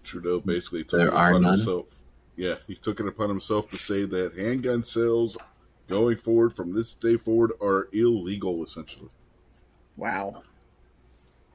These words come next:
Speaker 2: Well, not just sales, but all transfers and imports.
Speaker 1: Mm. Yeah.
Speaker 2: Like, they're just frozen where they are, I guess. They just magically disappear. Somebody takes, loses possession of them. I don't know.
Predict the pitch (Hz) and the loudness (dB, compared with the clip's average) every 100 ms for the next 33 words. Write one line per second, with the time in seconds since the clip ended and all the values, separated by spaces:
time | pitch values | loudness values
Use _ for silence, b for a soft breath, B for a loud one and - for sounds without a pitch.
0 | _ _ - _ _ _ _ _ _ _ | _ _ -20 _ _ _ _ _ _ _
1 | _ - _ _ - _ _ _ _ _ | _ -20 _ _ -20 _ _ _ _ _
2 | _ _ _ _ _ _ _ _ _ _ | _ _ _ _ _ _ _ _ _ _
3 | _ _ - - 95 95 92 - - 90 | _ _ -6 4 6 8 6 2 0 0
4 | 76 80 - 82 - - 175 - - 160 | 0 0 0 0 0 0 0 0 2 2
5 | 156 170 165 - 107 104 95 - 92 73 | 2 2 0 0 2 2 0 -4 -4 -6
6 | _ _ - - - 87 85 80 76 - | _ _ -12 -12 -6 -4 -2 -2 -2 -4
7 | - 85 85 85 80 80 76 - 87 80 | 2 4 4 2 0 -2 -2 -2 0 0
8 | 156 165 170 - - - _ - 85 71 | -2 -6 -6 -4 -4 -6 _ -12 -10 -8
9 | - - 80 - - 78 85 - - - | -6 -2 -2 -4 -8 -8 -6 -6 -8 -8
10 | 87 85 92 - _ _ _ - _ _ | -4 -2 -2 -8 _ _ _ -20 _ _
11 | - - 80 78 82 - - 78 - 87 | -12 -4 -2 -2 -2 -4 -8 -8 -4 -2
12 | 85 82 - 92 82 - - 92 95 85 | -2 -4 -4 -2 -2 -4 -2 -2 0 0
13 | 78 80 73 - | -2 -4 -6 -12